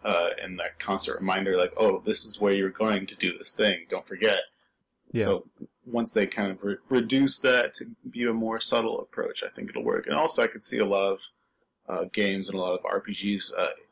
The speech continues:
Speaker 1: including the kind of social elements that the Souls games brought.
Speaker 2: Yeah. I'm surprised we haven't seen that aped more at this point, although I know Watch Dogs has a similar invasion mode, which is interesting. You guys have heard about that, right?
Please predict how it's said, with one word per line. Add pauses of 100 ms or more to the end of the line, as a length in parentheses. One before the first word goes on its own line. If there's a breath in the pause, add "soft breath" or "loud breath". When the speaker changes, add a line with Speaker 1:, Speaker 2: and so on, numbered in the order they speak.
(140)
Speaker 1:
including
the
kind
of
social
elements
that
the
Souls
games
brought. (500)
Speaker 2:
Yeah. (440)
I'm
surprised
we
haven't
seen
that
aped
more
at
this
point,
although
I
know
Watch
Dogs
has
a
similar
invasion (100)
mode, (1600)
which
is
interesting.
You
guys
have
heard
about
that,
right?